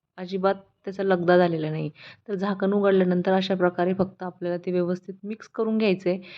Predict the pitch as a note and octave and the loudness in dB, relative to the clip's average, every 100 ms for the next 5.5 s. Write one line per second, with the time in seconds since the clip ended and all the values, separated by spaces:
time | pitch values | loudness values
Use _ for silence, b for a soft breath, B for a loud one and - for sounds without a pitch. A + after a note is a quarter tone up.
0 | B _ F#3+ F#3 F#3+ G3 G3+ F#3 F3+ F3 | B _ -4 -2 0 -2 -4 -4 0 2
1 | F3+ F3+ F#3+ F#3+ F#3 F#3 E3 D#3 E3 D#3+ | 2 2 2 2 0 0 0 -2 -2 0
2 | E3 E3 E3+ G3+ - b b b - E3+ | -2 0 -2 -2 -6 b b b -14 -12
3 | E3+ E3+ E3+ E3+ F#3+ G#3 F#3+ E3+ - E3 | -8 -6 -6 -6 -4 -2 2 2 0 -4
4 | E3+ F#3 F#3 G3 F#3+ F#3 F#3+ G3 G3+ F3+ | 4 4 6 2 6 8 8 8 4 2
5 | F#3+ F#3 G3 F#3 | 2 2 4 6